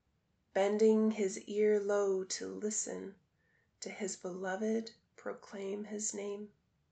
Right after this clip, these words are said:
The blueprint of heavenly design crafted on an earthly canvas, planting with the promise of bread from the soil and beauty for the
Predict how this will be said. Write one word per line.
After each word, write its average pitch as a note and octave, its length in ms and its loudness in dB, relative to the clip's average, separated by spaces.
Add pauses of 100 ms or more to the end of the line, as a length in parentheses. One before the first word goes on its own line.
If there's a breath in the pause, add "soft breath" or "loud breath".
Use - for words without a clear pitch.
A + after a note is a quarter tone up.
(1600)
The G3+ 80 -2
blueprint F#3+ 800 -4
of G3 120 -8
heavenly F#3+ 640 -2
design F3+ 580 -6
crafted F#3+ 720 -8 (840)
on F#3+ 160 -2
an F3+ 220 -2
earthly G#3 420 -4
canvas, F#3+ 760 -8 (2000)
planting G3 540 2
with F3+ 140 -4
the - 80 -6
promise G3+ 560 -2
of F3 220 -10
bread G#3 440 -2 (140)
from A3 200 -2
the A#3+ 100 -2
soil G3+ 600 -6 (1120)
and F#3+ 200 -2
beauty F#3+ 460 0
for F#3 220 -12
the F3 120 -8